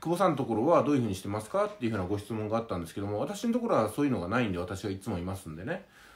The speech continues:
まあ、ないんですけども、ただ想像するにね、こういうことかと思うんですよ。うんと、お嫁さんと、あと赤ちゃんとね、で、お姑さんが、なんかね、問題が起きたり対立したりとか、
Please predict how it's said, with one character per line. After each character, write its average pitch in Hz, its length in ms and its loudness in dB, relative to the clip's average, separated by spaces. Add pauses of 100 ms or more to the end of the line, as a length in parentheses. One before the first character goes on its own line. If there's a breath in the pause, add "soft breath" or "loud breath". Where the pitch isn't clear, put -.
(160 loud breath)
ま 147 80 -4
あ、 - 20 2
な 170 140 4
い 202 60 2
ん 147 80 4
で 101 100 2
す - 100 -12
け - 80 -4
ど 98 80 -2
も、 107 360 2
た 202 80 0
だ 170 100 2
想 233 200 -2
像 247 120 2
す 254 120 -2
る 202 100 0
に 120 80 2
ね、 92 180 -2
こ 180 100 4
う - 40 4
い - 20 0
う - 20 -4
こ - 80 0
と - 80 0
か 147 120 2
と 110 60 -6
思 87 100 -2
う 78 40 -6
ん 71 40 -12
で - 60 -18
す - 40 -14
よ。 85 160 -8 (580 soft breath)
う 123 80 -4
ん 113 60 -4
と、 123 140 -2
お 156 100 2
嫁 233 160 4
さ 269 120 4
ん 190 100 2
と、 - 300 0 (340)
あ - 100 -12
と 139 140 2
赤 151 180 2
ち 98 60 -2
ゃ 87 40 -2
ん 78 80 -8
と - 80 -6
ね、 220 200 -2 (400 soft breath)
で、 110 220 4
お 104 120 2
姑 131 360 2
さ 131 120 2
ん 98 100 0
が、 104 280 4
な 156 80 -2
ん 139 60 -2
か 104 100 -2
ね、 110 220 -4
問 165 220 0
題 196 180 6
が 190 320 4
起 185 60 -6
き - 60 -14
た 127 100 2
り 98 80 2
対 151 200 2
立 156 200 -2
し - 60 -16
た 170 100 4
り 143 60 0
と - 100 -6
か、 92 220 -6